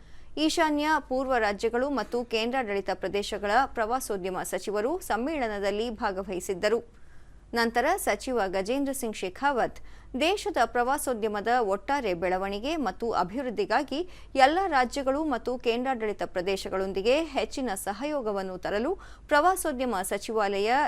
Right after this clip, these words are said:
ದೇಶದ ವಿವಿಧ ಪ್ರದೇಶಗಳೊಂದಿಗೆ ಸರಣಿ ಸಮಾವೇಶ ನಡೆಸುತ್ತಿದೆ ಎಂದರು. ಇದು ಸರಣಿಯಲ್ಲಿ ಮೂರನೇ ಸಭೆಯಾಗಿದೆ.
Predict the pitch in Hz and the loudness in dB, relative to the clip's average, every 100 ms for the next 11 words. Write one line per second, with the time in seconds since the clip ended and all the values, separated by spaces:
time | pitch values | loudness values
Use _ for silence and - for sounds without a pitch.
0 | 185 214 254 - 262 262 269 208 208 220 | 2 2 2 0 -2 0 0 0 0 -2
1 | - 196 220 269 285 233 220 220 220 277 | -2 -2 -2 -2 -2 0 0 0 2 2
2 | 262 - 233 285 220 190 196 208 202 202 | 0 -2 -2 -2 -2 -2 -2 -2 0 -2
3 | 247 240 196 185 196 - 202 233 254 180 | -2 -2 -4 -6 -6 -4 0 0 0 0
4 | 196 214 - - - - - - - - | 2 2 0 -10 -20 -20 -18 -18 -18 -18
5 | - 349 339 349 349 262 269 330 302 262 | 2 4 6 4 6 6 6 4 0 0
6 | 277 262 226 285 320 208 180 185 175 202 | 2 2 2 2 0 0 0 -2 0 0
7 | 185 202 220 | 2 2 0